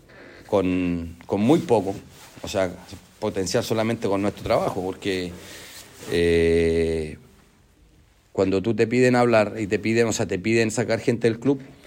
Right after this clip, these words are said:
tienes que ver también qué condiciones tienes para darle a los niños, pues. O sea,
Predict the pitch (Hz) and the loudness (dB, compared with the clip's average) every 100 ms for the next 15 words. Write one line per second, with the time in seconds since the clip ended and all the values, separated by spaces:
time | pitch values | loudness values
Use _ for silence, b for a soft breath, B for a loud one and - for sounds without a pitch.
0 | B B - - 123 120 120 110 123 123 | B B -6 0 2 2 4 4 4 2
1 | 117 131 131 127 131 127 123 135 131 131 | 0 0 0 -2 0 2 2 2 0 2
2 | 139 127 117 117 127 143 160 180 143 90 | 0 0 2 2 2 2 0 -2 -4 -6
3 | - - 87 104 98 95 95 90 87 87 | -10 -16 -8 -2 0 2 0 -2 -6 -10